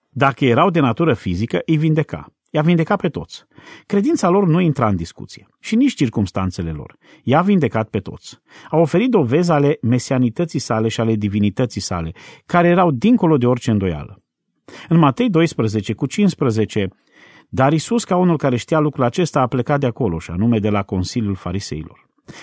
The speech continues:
După el au mers multe noroade. El a tămăduit pe toți bolnavii."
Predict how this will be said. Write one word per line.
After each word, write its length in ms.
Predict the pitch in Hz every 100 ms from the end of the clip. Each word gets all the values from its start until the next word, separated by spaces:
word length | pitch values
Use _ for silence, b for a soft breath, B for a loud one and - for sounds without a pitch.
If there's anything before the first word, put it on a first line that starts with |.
| B
După 180 | 170 214
el 100 | 226
au 100 | 151
mers 220 | 151 120
multe 320 | 143 175 151
noroade. 460 | 135 117 82 - - _
El 140 | - 120
a 80 | 117
tămăduit 460 | 120 101 98 143
pe 120 | -
toți 280 | 92 127 110
bolnavii." 520 | 104 95 80 73 -